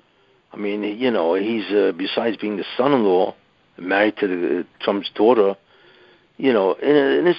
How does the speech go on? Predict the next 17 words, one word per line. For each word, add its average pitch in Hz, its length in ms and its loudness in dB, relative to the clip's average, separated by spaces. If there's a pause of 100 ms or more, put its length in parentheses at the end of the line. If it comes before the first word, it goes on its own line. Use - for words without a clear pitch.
certain 240 260 2 (100)
sense, 131 240 -2 (200)
he 160 440 -2
is 156 100 4 (100)
a 131 140 -2
major, 123 560 0 (340)
although 160 220 2
Trump, 202 460 -4
I 143 140 -2 (140)
feel, 120 340 -2 (280)
has 123 160 -10 (100)
tremendous 139 460 0 (180)
feelings. 101 360 -6 (600)
I 113 60 -2
really 151 280 2 (100)
feel 135 120 2
he, 107 380 -6